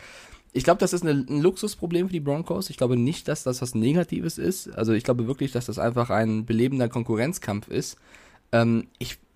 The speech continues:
würde, glaub ich, darauf wetten, dass die Broncos erstmal weiter mit Drew Lock gehen, weil er natürlich der Starting Quarterback der letzten Saison war und, ähm,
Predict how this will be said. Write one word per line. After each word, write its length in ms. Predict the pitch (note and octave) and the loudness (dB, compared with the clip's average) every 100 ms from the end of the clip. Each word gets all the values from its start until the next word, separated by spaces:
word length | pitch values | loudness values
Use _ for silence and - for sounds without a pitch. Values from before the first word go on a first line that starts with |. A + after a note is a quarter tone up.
| - - | -10 4
würde, 200 | D#3+ F3+ | 6 8
glaub 200 | D#3+ D#3 | 4 4
ich, 220 | D3+ - | -2 -2
darauf 260 | B2 C3 A#2+ | 0 2 2
wetten, 360 | B2+ - D3 | 0 0 0
dass 280 | B2 A#2+ - | 0 -2 -6
die 120 | A#2+ | -4
Broncos 340 | A2+ B2+ C#3 B2 | 0 0 -2 -6
erstmal 400 | - C3 D3+ B2 | -4 -2 -2 0
weiter 220 | B2+ C#3 | 2 2
mit 120 | A#2+ | 4
Drew 120 | A#2+ | 6
Lock 260 | A#2 A#2 - | 6 4 4
gehen, 320 | A2+ D3 A#3 | 2 4 2
weil 180 | D#3+ G2+ | -2 -4
er 160 | - G#2+ | 0 0
natürlich 420 | G#2+ A2+ G#2 - _ - - | 0 -2 -2 -8 _ -20 -2
der 80 | A2 | 0
Starting 320 | - A2+ A2+ | 2 2 2
Quarterback 320 | - G#2+ G#2+ | 0 2 2
der 100 | A2 | 2
letzten 260 | G#2 G#2+ G#2+ | 0 0 -2
Saison 340 | G2+ G2+ A#2 | 0 2 2
war 240 | B2 A#2+ - | 2 2 2
und, 400 | G#2 G#2+ G2+ - | 0 -2 -2 -6
ähm, 360 | G#2 G2+ G2+ | -4 -2 -4